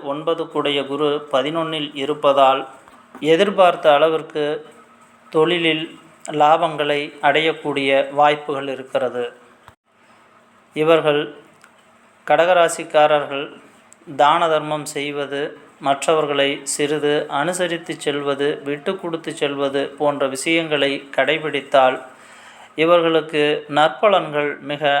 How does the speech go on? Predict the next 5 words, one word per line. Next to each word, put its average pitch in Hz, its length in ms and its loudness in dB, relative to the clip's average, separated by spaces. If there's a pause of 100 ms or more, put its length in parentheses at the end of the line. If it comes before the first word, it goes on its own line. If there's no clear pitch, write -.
(100)
அதிகமாக 160 500 0 (200)
ஏற்படும். 127 420 -2 (720)
இந்த 156 160 2 (160)
கடகராசிக்காரர்களுக்கு 147 1400 2 (280)
அவர்களுக்குண்டான 147 880 2